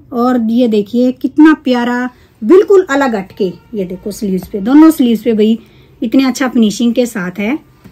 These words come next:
और ये border देखो आप, ये है maroon shade,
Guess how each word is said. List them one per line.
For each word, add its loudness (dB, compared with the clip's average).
और -2
ये 2
border -4
देखो -8
आप, -6
ये -2
है 0
maroon 2
shade, 0